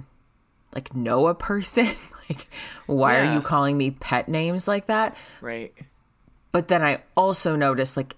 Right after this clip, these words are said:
Speaker 1: as he developed feelings for her, he didn't call her babe as much. He called her, like, other nicknames as
Speaker 2: But,
Speaker 1: well.
Speaker 2: you know, the other thing is, like, he didn't respect her enough to, like, when she's, she's like, "That's not my name."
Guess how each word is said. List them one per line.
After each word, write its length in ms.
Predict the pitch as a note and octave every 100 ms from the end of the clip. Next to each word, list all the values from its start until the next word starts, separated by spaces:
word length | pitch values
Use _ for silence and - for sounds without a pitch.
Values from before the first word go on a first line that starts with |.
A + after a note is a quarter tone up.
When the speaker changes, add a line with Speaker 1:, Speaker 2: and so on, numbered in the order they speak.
| _
Speaker 1:
as 320 | - D3 D3 -
he 200 | - D#3
developed 480 | C#3 C3+ A#2+ A#2
feelings 460 | - E3 D3+ C#3+ C3+
for 160 | - B2
her, 200 | B2 A#2+
he 160 | B2
didn't 220 | B2+ C3
call 260 | - C3 B2
her 140 | B2+
babe 260 | A#2 B2 A2+
as 280 | - A#2 -
much. 340 | A#2 A#2+ - -
He 100 | B2+
called 320 | - B2+ A#2+
her, 140 | B2+
like, 260 | A#2 G2 - -
other 260 | A2 F#2+ G#2
nicknames 640 | E2 - - - - - - -
as 100 | -
Speaker 2:
But, 100 | F#3
Speaker 1:
well. 120 | B2 -
Speaker 2:
you 60 | F3+
know, 80 |
the 180 | C#3+ F#3+
other 120 | G3+
thing 120 | G#3 F#3+
is, 140 | D3
like, 260 | D3+ C#3 - -
he 220 | F#3+ A3
didn't 200 | B3 G#3
respect 480 | G3 F3+ F3+ E3+ -
her 120 | E3+
enough 260 | C#3 B2+ -
to, 140 | C#3
like, 280 | A2 A#2+ -
when 200 | C#3+ C#3
she's, 540 | - - F3 D#3 -
she's 240 | - - D#3+
like, 260 | D3+ C#3+
"That's 400 | C#3 E3+ A3 -
not 340 | E3+ E3+ F3 -
my 240 | D#3 D3+
name." 720 | C#3+ C3 D3 D#3 B2 A2+ F2